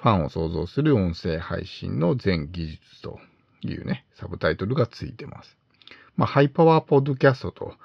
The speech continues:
いうぐらいなんで、まあ、前回のね、一作目の、さらにこう、グレードアップした内容。まあ、どちらかというと、中級者から上級者向けみたい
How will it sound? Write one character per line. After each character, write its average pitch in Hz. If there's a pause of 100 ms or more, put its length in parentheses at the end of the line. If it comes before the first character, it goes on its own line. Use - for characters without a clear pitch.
(260)
い 113
う 101
ぐ 101
ら 78
い 67
な -
ん 120
で、 -
ま 95
あ、 -
前 117
回 -
の -
ね、 123
一 110
作 -
目 123
の、 - (280)
さ -
ら 123
に 67
こ -
う、 87
グ 95
レ 117
ー -
ド 120
ア 120
ッ 120
プ -
し -
た 139
内 -
容。 123 (520)
ま -
あ、 -
ど 113
ち 131
ら 160
か 190
と 165
い 117
う -
と、 -
中 123
級 135
者 -
か -
ら -
上 90
級 92
者 85
向 71
け -
み -
た -
い -